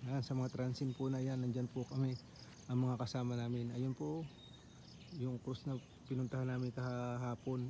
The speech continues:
Inakyat po, napakatarik po, mga four hundred eighty step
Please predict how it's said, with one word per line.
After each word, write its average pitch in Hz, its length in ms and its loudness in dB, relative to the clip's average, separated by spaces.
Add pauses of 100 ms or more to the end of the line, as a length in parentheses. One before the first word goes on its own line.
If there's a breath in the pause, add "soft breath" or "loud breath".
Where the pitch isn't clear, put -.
Inakyat 135 400 2
po, 147 80 0
napakatarik 135 720 2
po, 170 180 2
mga 143 300 6
four 147 160 4
hundred 139 400 6 (1400)
eighty 147 320 6
step 139 240 0